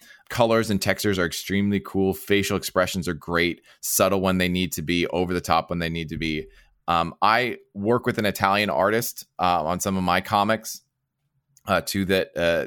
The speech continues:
the Love at First Bite and Into the Wilderness, done by an Italian artist named Elisa Meneghel.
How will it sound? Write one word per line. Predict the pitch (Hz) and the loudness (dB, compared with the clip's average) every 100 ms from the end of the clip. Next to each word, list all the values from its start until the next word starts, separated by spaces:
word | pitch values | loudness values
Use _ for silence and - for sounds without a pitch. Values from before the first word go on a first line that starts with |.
| - | -4
the | 82 82 | -4 -2
Love | 82 95 | 0 0
at | 90 | 0
First | - 85 - | -4 -4 0
Bite | 85 82 | 0 0
and | - 80 | -4 -6
Into | 80 87 | -6 -6
the | 82 | -4
Wilderness, | 78 80 80 80 73 | -4 -4 -4 -6 -6
done | - 78 | -6 -4
by | 73 73 | -2 -2
an | |
Italian | 73 80 76 73 | -4 -4 -4 -2
artist | 69 78 - | -4 -6 -6
named | 78 76 - - - | -8 -8 -10 -20 -10
Elisa | 82 90 87 85 | -4 -2 -2 -4
Meneghel. | 80 90 104 104 117 | -2 -2 0 2 0